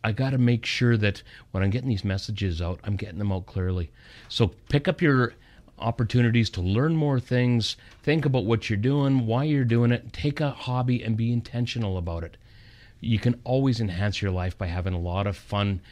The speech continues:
by trying and learning new skills. I want to wrap up today by thanking Christian for a great story and the time he spent with us. Do you have a fire story you want to share with us?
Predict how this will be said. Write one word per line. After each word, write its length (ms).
by 280
trying 540
and 260
learning 320
new 140
skills. 520
I 40
want 220
to 60
wrap 280
up 160
today 360
by 180
thanking 380
Christian 520
for 140
a 60
great 280
story 300
and 100
the 40
time 280
he 60
spent 300
with 180
us. 240
Do 100
you 280
have 160
a 40
fire 360
story 320
you 100
want 180
to 40
share 280
with 220
us? 200